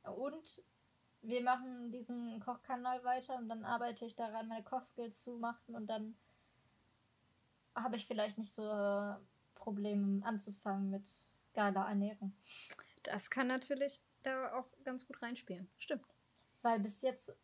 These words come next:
Speaker 1: kenne ich ja nichts anderes sozusagen und dann ist halt der An-, Einstieg ziemlich schwer.
Speaker 2: Ja, glaube ich auf jeden Fall. Wie gesagt, bei mir,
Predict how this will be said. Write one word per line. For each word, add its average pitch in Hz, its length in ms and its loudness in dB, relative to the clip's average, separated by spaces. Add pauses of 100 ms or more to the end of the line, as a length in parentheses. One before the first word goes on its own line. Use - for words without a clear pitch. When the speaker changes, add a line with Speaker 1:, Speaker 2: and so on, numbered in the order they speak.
(300)
Speaker 1:
kenne 262 220 -2
ich 262 60 -6
ja 262 80 2
nichts 240 180 -4
anderes 226 400 -2
sozusagen 233 600 -2
und 202 140 2
dann 220 180 0
ist 208 160 -6
halt 220 160 0
der 220 160 0
An-, 226 200 0 (100)
Einstieg 247 480 2
ziemlich 240 480 -4
schwer. 190 380 0 (1200)
Speaker 2:
Ja, 208 420 6 (480)
glaube 196 300 2
ich 190 120 -4
auf 196 100 -14
jeden 202 140 0
Fall. 202 280 4
Wie 208 80 -2
gesagt, 208 340 0
bei 208 100 0
mir, 220 280 0